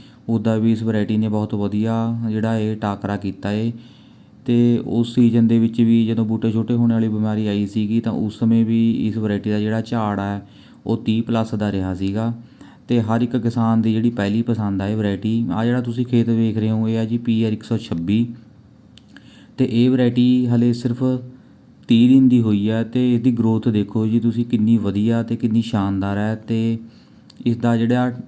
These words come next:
ਇਹਦੇ ਜਿਹੜੇ ਟਿੱਲਰ ਨੇ ਬੂਟੇ ਦੇ ਵਿੱਚ, ਉਹ ਪੱਚੀ ਪਲੱਸ ਟਿੱਲਰ ਨੇ ਜੀ ਇਹਦੇ। ਤੇ ਇਸ ਸਮੇਂ ਜਿਹੜਾ ਪੰਜਾਬ ਦੇ ਵਿੱਚ ਜਿਹੜਾ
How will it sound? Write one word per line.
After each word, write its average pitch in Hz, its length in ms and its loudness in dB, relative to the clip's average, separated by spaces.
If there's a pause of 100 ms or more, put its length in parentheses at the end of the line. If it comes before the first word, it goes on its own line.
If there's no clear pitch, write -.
(520)
ਇਹਦੇ 117 300 2
ਜਿਹੜੇ 120 180 2
ਟਿੱਲਰ 110 440 2
ਨੇ 113 120 6
ਬੂਟੇ 110 300 0
ਦੇ 107 120 0
ਵਿੱਚ, 107 240 -2
ਉਹ 117 360 -2
ਪੱਚੀ 120 300 0
ਪਲੱਸ 117 300 0
ਟਿੱਲਰ 107 360 0
ਨੇ 95 180 0
ਜੀ 92 140 0
ਇਹਦੇ। 101 340 -2 (1400)
ਤੇ 110 460 -2 (180)
ਇਸ 117 260 0
ਸਮੇਂ 127 380 4
ਜਿਹੜਾ 123 220 0
ਪੰਜਾਬ 113 420 2
ਦੇ 113 80 0
ਵਿੱਚ 113 140 0
ਜਿਹੜਾ 120 600 -2